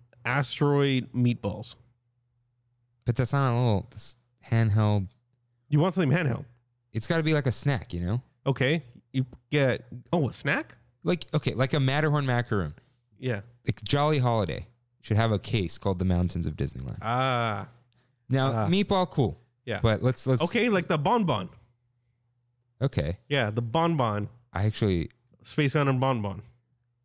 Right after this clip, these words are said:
Speaker 2: I think it'd be a Space Mountain rum ball.
Speaker 1: Rum ball?
Speaker 2: You ever had a rum ball?
Speaker 1: N-, no.
Speaker 2: Really?
Speaker 1: Yeah.
Speaker 2: Dude, it's like a ch-, ball of choc-, dense chocolate cake
Speaker 1: Uh-huh.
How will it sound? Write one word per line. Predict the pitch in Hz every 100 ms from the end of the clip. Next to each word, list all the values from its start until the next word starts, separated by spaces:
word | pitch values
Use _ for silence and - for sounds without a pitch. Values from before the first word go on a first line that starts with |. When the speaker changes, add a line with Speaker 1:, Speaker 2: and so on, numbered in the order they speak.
| _ _ _ _ _
Speaker 2:
I | - 95
think | 104 - - - _ _ _ _ -
it'd | 65
be | -
a |
Space | - - 85 87
Mountain | 87 87 90 87 - _ -
rum | - 78 80 78
ball. | - 50 - _ _ _
Speaker 1:
Rum | - 104 156 208
ball? | 139 113 95 107 - - -
Speaker 2:
You |
ever | 104
had | 127
a | 135
rum | 143 156
ball? | 170
Speaker 1:
N-, | 175
no. | 135 117 98 - _ _ -
Speaker 2:
Really? | 151 311 381 -
Speaker 1:
Yeah. | 135 127 104
Speaker 2:
Dude, | - 90
it's | -
like | 131 110
a | 78
ch-, | - - -
ball | 92 98 135
of | 104
choc-, | - - 92 104 - 101
dense | 95 107 -
chocolate | - 104 101 107
cake | - 87 123 - 120
Speaker 1:
Uh-huh. | 110